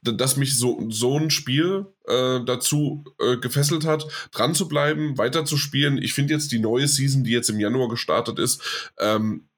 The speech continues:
finde ich ganz nett. Also, dass, dass man halt neue Dinge, äh, sich erspielen kann, aber, ähm, die Karten selbst finde ich jetzt bisher noch nicht so gut, ähm,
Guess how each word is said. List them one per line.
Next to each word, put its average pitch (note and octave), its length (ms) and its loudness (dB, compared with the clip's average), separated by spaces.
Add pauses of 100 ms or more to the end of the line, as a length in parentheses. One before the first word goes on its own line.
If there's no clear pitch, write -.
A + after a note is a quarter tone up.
(160)
finde C#3+ 200 2
ich C#3+ 60 0
ganz G#2+ 240 -2
nett. C#3+ 340 -2 (120)
Also, B2 280 0
dass, A#2+ 280 -2
dass A#2+ 180 -2
man B2 160 0
halt A#2 180 -2
neue A2+ 240 0
Dinge, D3 480 -2
äh, G2+ 140 0
sich C3+ 360 0 (140)
erspielen D3+ 500 0
kann, C#3 400 -2
aber, A#2+ 520 0 (400)
ähm, A2 360 2
die A#2 120 -2
Karten A#2 380 0
selbst C3 680 -2
finde B2 260 0
ich A#2+ 80 -4
jetzt - 440 -2
bisher A2+ 260 0
noch A#2+ 80 2
nicht A#2 160 0
so A2 140 -2
gut, A#2+ 420 0
ähm, A2 320 2